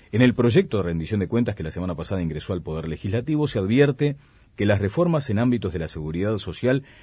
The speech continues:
generan impactos económicos recién en el mediano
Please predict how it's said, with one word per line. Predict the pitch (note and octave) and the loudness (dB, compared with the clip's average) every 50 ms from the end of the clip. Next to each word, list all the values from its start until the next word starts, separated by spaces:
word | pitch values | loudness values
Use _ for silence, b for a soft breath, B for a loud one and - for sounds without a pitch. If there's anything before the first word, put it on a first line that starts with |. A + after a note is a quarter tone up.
| B B B | B B B
generan | - - A2+ G#2+ A2+ C3 D3 D3+ C#3 | -6 -2 2 4 4 4 4 4 4
impactos | A2+ F#2 A2+ A2+ A2+ A#2+ G#2 | 4 2 0 -2 -2 -4 -4
económicos | A2+ - F#2 F#2 A2+ B2 G#2 G#2+ F#2+ | -4 -4 -2 0 0 2 2 2 0
recién | G2 F#2 - - C#3 D3+ - - | 0 -2 0 0 0 0 0 0
en | G#2 G2+ | 0 0
el | G2 F#2 F2 | 0 2 2
mediano | F2 F2 F2 F#2 G#2 A#2+ C3 C#3+ D#3 E3+ E3+ | 0 2 2 4 4 6 6 4 4 2 -2